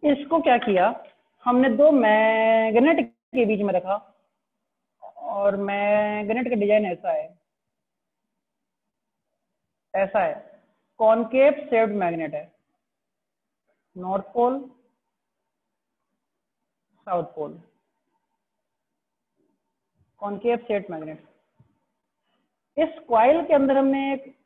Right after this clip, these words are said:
soft iron core की rod रख दी, Soft iron core की rod रख दी। इस coil को हमने ऊपर एक धागे से बांध दिया।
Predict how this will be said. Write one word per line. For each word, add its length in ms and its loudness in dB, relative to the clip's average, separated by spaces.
soft 480 -2
iron 320 2
core 260 -2
की 180 -4
rod 260 2
रख 80 -2
दी, 180 -8
Soft 600 -2
iron 220 0
core 180 -4
की 140 -4
rod 240 0
रख 100 -8
दी। 200 -14
इस 120 -6
coil 320 2
को 160 -2
हमने 340 -4
ऊपर 420 -2
एक 140 -8
धागे 380 -6
से 200 -6
बांध 260 -6
दिया। 220 -2